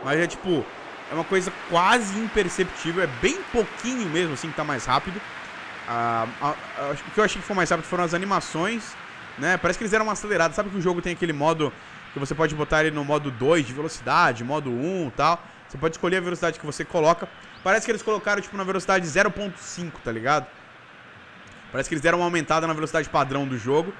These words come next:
É, é, e isso é bom, porque deixa a animação um pouco mais rápida. Então, pra quem gosta de driblar, pra quem gosta de puxar mais a bola e tal, ter mais um domínio da bola,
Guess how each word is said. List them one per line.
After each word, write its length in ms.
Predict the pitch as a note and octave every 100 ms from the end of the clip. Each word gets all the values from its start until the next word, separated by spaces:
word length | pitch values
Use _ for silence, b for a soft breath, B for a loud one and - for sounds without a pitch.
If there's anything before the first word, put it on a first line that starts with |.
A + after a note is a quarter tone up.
| - - - -
É, 280 | B2 B2+ - -
é, 640 | D3 C#3+ C3+ B2 A#2+ A#2 A2+ - - -
e 180 | C4 C#4
isso 360 | C#4+ - C#4 A3+ - -
é 140 | F4 D#4+
bom, 320 | A3 D4 F4 -
porque 1000 | G3+ F#3+ G3+ G#3 G3+ F#3+ F3+ E3 D3+ C#3 C#3
deixa 340 | E3+ F3+ G3+
a 1200 | F3 D#3 C#3+ B2 A2 - - - - - - -
animação 460 | E3+ G#3 G3+ - A#3
um 40 |
pouco 220 | B3 G#3+ G3+
mais 220 | F#3 D#3
rápida. 280 | E3+ G#3+ F#3+
Então, 140 | E3
pra 100 | E3+
quem 160 | E3+ F3+
gosta 160 | F3
de 100 | E3
driblar, 600 | D#3 D3+ A#2 A#2+ E3+ F#3+
pra 120 | E3 C#3+
quem 120 | D3
gosta 220 | D3 C#3+
de 80 | D#3
puxar 260 | C#3+ -
mais 200 | D3+ D3+
a 60 | C3
bola 320 | G#2+ D3+ D#3
e 60 | A2+
tal, 160 | D#3 D#3+ B B
ter 60 | C3+
mais 180 | D3 D3+
um 80 | D#3
domínio 420 | C#3+ C#3 G#3 A3+
da 120 | D#3+
bola, 320 | C3 D#3+ F#3